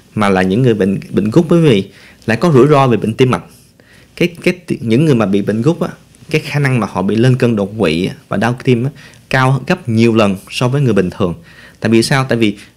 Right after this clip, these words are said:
về lâu dài khi cơ thể chúng ta bị viêm á, vì những cái khớp này, nó khiến những mạch chúng ta cũng bị viêm. Thành ra chữa bệnh rút, gút, cái chế độ ăn uống nó chỉ không đơn giản là giúp cho quý vị cái khớp không có bị đau, mà còn giúp cho tim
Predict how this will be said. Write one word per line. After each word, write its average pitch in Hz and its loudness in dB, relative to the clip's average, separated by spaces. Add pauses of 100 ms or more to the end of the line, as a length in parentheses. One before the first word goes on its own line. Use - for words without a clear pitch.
về 113 0
lâu 139 2
dài 101 -2
khi 131 -2
cơ 127 -4
thể - -6
chúng 147 -6
ta 131 -4
bị 107 -2
viêm 131 2
á, 131 -6 (200)
vì 104 0
những 92 -2
cái 123 -6
khớp 160 -4
này, 90 -4 (380)
nó 147 -4
khiến 160 2
những 117 0
mạch 90 -4
chúng 131 0
ta 117 -4
cũng 110 -6
bị 104 -2
viêm. 113 4 (640)
Thành 101 0
ra 117 2 (380)
chữa 98 2
bệnh 110 0
rút, 151 0 (320)
gút, 151 2 (260)
cái 151 -2
chế 147 2
độ 101 2
ăn 113 -2
uống 135 2
nó 156 -4
chỉ - 0
không 131 0
đơn 123 2
giản 104 -2
là 110 -2
giúp 131 -2
cho 131 -2
quý 131 2
vị 90 0 (460)
cái 147 -2
khớp 160 -2 (380)
không 131 0
có 139 -2
bị 107 2
đau, 110 0 (280)
mà 98 -4
còn 92 -2
giúp 143 2
cho 110 0 (100)
tim 135 4